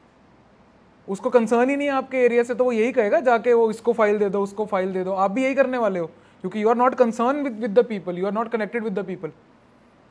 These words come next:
है ना? One of the drawbacks, सही है।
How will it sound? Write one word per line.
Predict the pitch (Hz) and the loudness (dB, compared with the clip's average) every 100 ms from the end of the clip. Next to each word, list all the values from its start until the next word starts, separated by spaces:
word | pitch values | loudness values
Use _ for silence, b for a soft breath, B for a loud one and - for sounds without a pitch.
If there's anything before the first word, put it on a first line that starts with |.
| - | -14
है | |
ना? | 233 294 - - _ _ _ _ _ _ _ _ 165 | -10 -10 -14 -20 _ _ _ _ _ _ _ _ -4
One | 185 | 0
of | 196 | 0
the | 214 | 2
drawbacks, | 190 180 185 185 | 4 4 4 0
सही | - - 202 214 | -4 -8 -2 0
है। | 208 | 0